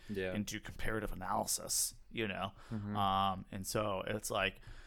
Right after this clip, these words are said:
Speaker 2: 'cause it's like, you gotta put yourself in a position too, where if you are, you know, someone who actually does third party data reviews,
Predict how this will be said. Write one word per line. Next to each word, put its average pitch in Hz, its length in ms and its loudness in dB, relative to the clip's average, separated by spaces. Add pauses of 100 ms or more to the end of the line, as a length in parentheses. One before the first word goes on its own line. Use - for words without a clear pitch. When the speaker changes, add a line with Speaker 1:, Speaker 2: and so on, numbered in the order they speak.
(180)
Speaker 2:
'cause 139 220 4
it's 143 200 2
like, 143 180 4
you 135 100 -2
gotta 151 220 10
put 135 220 12
yourself 120 280 4
in 107 80 2
a 101 40 0
position 101 480 2
too, 117 260 4
where 92 200 -2
if 101 260 -4
you 113 440 2 (420)
are, 104 540 6
you 117 160 2
know, 95 280 0 (420)
someone 113 320 4
who 110 180 2
actually 107 540 4
does 98 400 4
third 101 320 0
party 92 400 4
data 98 240 0
reviews, 90 680 -4